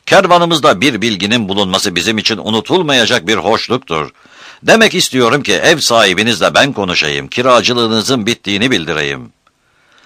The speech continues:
"Buna gerek yok, daha ay dolmadı, haberi ben iletirim kendisine." "Peki nasıl isterseniz, sabahleyin sizi almaya gelirim." "Sağ olasınız." Adam çıktı gitti. Bedrettin sevinçle baktı müeyyete.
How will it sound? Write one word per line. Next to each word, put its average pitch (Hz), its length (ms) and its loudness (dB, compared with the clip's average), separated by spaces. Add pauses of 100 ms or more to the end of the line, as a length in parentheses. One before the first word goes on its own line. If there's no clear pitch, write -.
(260)
"Buna 175 220 0
gerek 78 360 -8
yok, - 220 -12
daha 120 260 0
ay 95 200 0
dolmadı, 76 360 -4
haberi 101 320 -2
ben 95 100 -2
iletirim 80 440 -6
kendisine." 64 640 -8 (480)
"Peki 175 260 4
nasıl 127 240 2
isterseniz, 85 640 0
sabahleyin 143 500 2
sizi 131 260 0
almaya 101 360 4
gelirim." 73 500 -4 (520)
"Sağ 165 260 -2
olasınız." 71 600 -6
Adam 87 280 -6
çıktı - 280 -8
gitti. 67 460 -12 (360)
Bedrettin 151 440 0
sevinçle 113 500 -2
baktı 69 260 -6
müeyyete. 65 640 -6